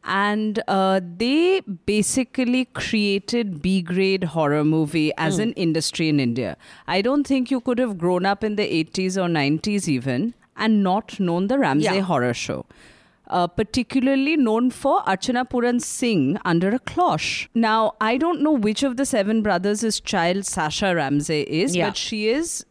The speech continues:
Speaker 1: the next generation. And, uh, she's continuing the horrific trail that her predecessors
Speaker 2: Modern way, because this is a web series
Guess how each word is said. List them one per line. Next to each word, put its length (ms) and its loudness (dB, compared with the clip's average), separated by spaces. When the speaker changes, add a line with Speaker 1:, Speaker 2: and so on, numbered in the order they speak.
Speaker 1:
the 160 -2
next 280 0
generation. 840 -2
And, 500 -4
uh, 540 2
she's 320 -2
continuing 680 2
the 140 0
horrific 720 0
trail 540 0
that 340 -2
her 200 2
predecessors 1120 -2
Speaker 2:
Modern 480 -2
way, 180 -2
because 480 -2
this 220 -2
is 100 -4
a 80 2
web 400 -2
series 960 -2